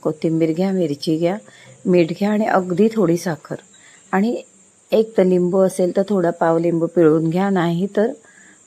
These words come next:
एक चमचेचा तुकडा टाका की आपली चटणी झाली. आता हे सगळं छान कांदा परतला की त्याच्यामध्ये बटाटे घालायचे. बटाटे छान परता, मस्त अगदी छान मॅश करा.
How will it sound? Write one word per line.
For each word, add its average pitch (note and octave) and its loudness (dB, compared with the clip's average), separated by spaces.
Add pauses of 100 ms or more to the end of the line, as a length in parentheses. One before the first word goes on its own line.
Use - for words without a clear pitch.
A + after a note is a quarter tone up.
एक A3 -2
चमचेचा E3 -2 (260)
तुकडा D#3 -2
टाका C3+ -10 (460)
की A3 -4
आपली F3+ 2
चटणी F3 0
झाली. C#3 -4 (1120)
आता F#3 -2
हे G3+ 0
सगळं G#3 -4
छान G3 0 (420)
कांदा E3+ 0 (160)
परतला G3 0
की D3+ -6
त्याच्यामध्ये F3 -2
बटाटे D3+ -4
घालायचे. D3 -8 (1700)
बटाटे F3+ 0 (100)
छान F3 -4
परता, F3 -6 (1500)
मस्त G#3 -6
अगदी E3 -4
छान D#3+ -6
मॅश D3 -8
करा. F3 -6